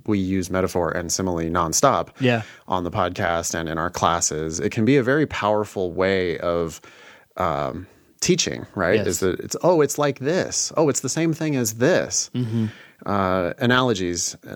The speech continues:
Speaker 1: metaphors, and similes, we use them all the time.
Speaker 2: Yeah.
Speaker 1: But they're always, they're,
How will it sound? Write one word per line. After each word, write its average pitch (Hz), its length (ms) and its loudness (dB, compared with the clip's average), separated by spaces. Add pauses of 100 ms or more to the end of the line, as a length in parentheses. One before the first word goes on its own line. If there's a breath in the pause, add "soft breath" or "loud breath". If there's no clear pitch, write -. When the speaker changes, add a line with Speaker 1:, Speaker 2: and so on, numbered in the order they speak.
Speaker 1:
metaphors, 92 500 0
and 87 160 -6
similes, 82 400 -2
we 90 120 0
use 92 180 2
them 90 180 0 (120)
all 92 220 2
the 90 120 0
time. 82 340 -4 (140 loud breath)
Speaker 2:
Yeah. 117 240 0 (340 loud breath)
Speaker 1:
But 101 420 2 (360 loud breath)
they're 110 340 0
always, 131 640 2 (380 loud breath)
they're, 110 240 0